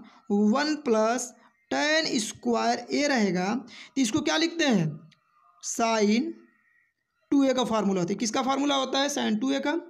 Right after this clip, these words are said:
इसके अलावा फार्मूला आप याद रखिएगा, टू टैन A upon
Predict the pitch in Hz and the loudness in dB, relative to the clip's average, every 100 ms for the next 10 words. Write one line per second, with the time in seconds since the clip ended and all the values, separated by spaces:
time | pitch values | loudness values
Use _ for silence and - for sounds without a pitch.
0 | - - - - - 269 - 311 330 320 | -14 -20 -20 -8 -2 -2 0 2 2 2
1 | 311 285 277 285 285 277 269 240 226 208 | 0 0 2 2 2 0 0 0 2 2
2 | 214 262 - 269 294 320 311 233 208 226 | 2 0 0 2 4 2 2 2 4 2
3 | 302 - _ _ _ _ _ _ _ _ | 0 -10 _ _ _ _ _ _ _ _
4 | _ _ - 381 311 185 - 208 208 277 | _ _ -4 0 2 0 -2 0 0 -2